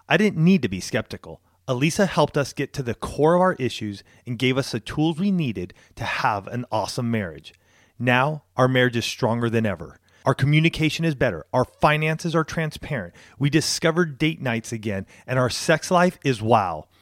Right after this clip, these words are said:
If you think marriage coaching isn't for you, I promise that if you are committed to making a change,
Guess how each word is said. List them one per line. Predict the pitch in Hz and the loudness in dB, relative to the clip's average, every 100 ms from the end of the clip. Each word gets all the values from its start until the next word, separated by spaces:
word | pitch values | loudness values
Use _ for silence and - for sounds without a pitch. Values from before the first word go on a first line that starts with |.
| _ _ 147 | _ _ -2
If | 127 | 2
you | 185 | 2
think | 208 233 | 4 0
marriage | 165 156 156 147 - | 2 2 2 -2 -4
coaching | 151 143 - 151 151 | 0 0 0 -4 -2
isn't | 131 147 - | -4 -4 -4
for | 135 | -4
you, | 131 135 127 _ - | 0 -2 -2 _ -4
I | 131 | -4
promise | - - - 185 180 113 - - | -4 -12 0 4 4 0 -6 -8
that | 123 123 | -4 -2
if | 120 | -2
you | 147 175 | -2 0
are | 185 | 0
committed | - 196 180 143 87 - | -2 0 0 0 -4 -6
to | 131 | -4
making | 117 117 160 | -4 -2 -4
a | 160 | -4
change, | - 180 123 87 | -4 -4 -4 -6